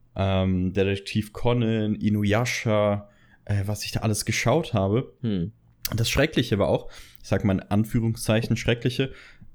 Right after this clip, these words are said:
Speaker 1: ähm, ich hab mir damals mit meiner älteren Schwester ein Zimmer geteilt und wir hatten einen Fernseher.
Speaker 2: Hm.
Speaker 1: Und meine Schwester ist halt neun Jahre älter und ich hab da selbstverständlich nichts zu melden gehabt.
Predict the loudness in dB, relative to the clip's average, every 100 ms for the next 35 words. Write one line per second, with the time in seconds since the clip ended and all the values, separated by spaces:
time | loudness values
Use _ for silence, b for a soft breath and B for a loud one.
0 | -2 2 2 0 0 -2 2 2 4 2
1 | 2 0 -2 -4 0 0 0 0 0 -2
2 | 0 -2 -2 -2 0 0 2 0 0 0
3 | 0 0 0 0 0 -2 0 -2 -2 -2
4 | 0 0 0 0 0 0 -2 B B -4
5 | -4 -6 _ 0 2 -2 -10 _ _ -4
6 | 0 2 2 0 -4 _ _ -4 -2 0
7 | -2 0 0 0 0 2 2 2 2 2
8 | 2 2 0 -2 -2 -2 -2 -2 -4 -2
9 | -2 0 -2 -4 -2 -4 -4 -4 -4 -4
10 | -2 2 2 4 2 2 -2 -6